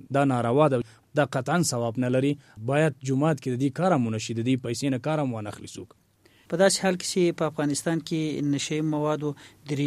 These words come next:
Speaker 2: نیم میلیونه افغانانو ته زیان اړولی دی، اسلام د نشه یي موادو د قاچاق کوونکو د حدودو په اړه څه حکم کوي؟
Speaker 1: اسلام قاچاق کوونکو ته دوه درې نظره لري. اول دا چې هغه میزان د قاچاق ته به ګورو، په کومه اندازه دا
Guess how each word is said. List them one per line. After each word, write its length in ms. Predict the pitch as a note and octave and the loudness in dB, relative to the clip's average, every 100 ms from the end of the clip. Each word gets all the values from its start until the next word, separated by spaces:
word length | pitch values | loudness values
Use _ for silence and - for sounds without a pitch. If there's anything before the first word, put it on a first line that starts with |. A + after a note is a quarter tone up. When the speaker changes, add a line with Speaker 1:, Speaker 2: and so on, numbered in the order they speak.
| D3 | 2
Speaker 2:
نیم 140 | E3+ E3 D3+ | 2 2 2
میلیونه 380 | C#3 D#3+ D#3+ | 2 2 0
افغانانو 480 | C#3+ - C#3+ D3+ D3 | 0 -2 -2 0 0
ته 120 | C#3+ B2+ | -2 -2
زیان 180 | C#3+ C3+ | -2 0
اړولی 340 | B2+ B2 B2 B2+ | -2 -6 -6 -6
دی، 80 | B2+ - - - D#3 | -8 -10 -20 -10 -4
اسلام 280 | - F#3 E3 | 0 2 2
د 100 | D3+ | 0
نشه 180 | C#3+ F3+ | 0 0
یي 60 | F3 | 0
موادو 260 | E3 D#3+ D#3 | 0 -2 -2
د 60 | D3 | -4
قاچاق 280 | C#3+ B2+ C#3 - | -4 -4 -4 -4
کوونکو 360 | D#3 F3 D#3+ C#3 | -4 -2 -2 -4
د 100 | B2 | -4
حدودو 360 | C#3+ E3 F#3+ D#3+ | -4 -2 0 0
په 60 | - C#3 | -2 -2
اړه 140 | C#3 B2+ - | -2 -4 -8
څه 60 | - C3 | -8 -6
حکم 260 | C3 - B2+ B2 | -10 -8 -8 -6
کوي؟ 260 | C3+ B2 B2+ - - _ _ _ - D3+ | -8 -8 -10 -12 -20 _ _ _ -6 -4
Speaker 1:
اسلام 360 | - F3 F#3+ F3+ | 0 2 2 2
قاچاق 460 | B2+ A#2+ C3 B2 A2 B2+ B2 A#2 - | -2 -2 0 0 0 0 0 -2 2
کوونکو 440 | C3+ F#3 F#3+ - E3 | 4 4 2 0 0
ته 80 | E3 E3 E3 D#3+ - - A#2+ | 2 2 0 -4 -10 -8 0
دوه 200 | C3+ C3 | 0 0
درې 260 | A#2+ D3 C#3+ | 0 2 2
نظره 260 | A#2+ B2+ A#2 A2 | 2 0 0 0
لري. 180 | A2+ D3 - - A#2+ | 0 -2 -6 -14 -6
اول 260 | A2 A#2+ A2+ | -2 -2 0
دا 80 | C#3+ | -2
چې 160 | D3 C3+ - | -2 -6 -6
هغه 180 | A#2+ A2+ A2 A2+ | -4 -2 -2 -2
میزان 500 | A2+ A2 D3+ D#3+ B2+ | -2 0 0 0 -2
د 80 | A2+ A2+ | -6 -8
قاچاق 380 | G2 - C#3 - | -6 -6 -8 -6
ته 100 | A#2 | -4
به 60 | G#2+ G#2 | -4 -4
ګورو، 340 | A#2 A2+ G#2 F#2+ - - - - - | -2 -2 -2 -6 -14 -20 -20 -12 -8
په 60 | A2+ | -6
کومه 200 | E3+ D#3+ B2+ | 0 0 0
اندازه 320 | A#2 A2 A2+ | 0 -2 0
دا 80 | A#2+ | -2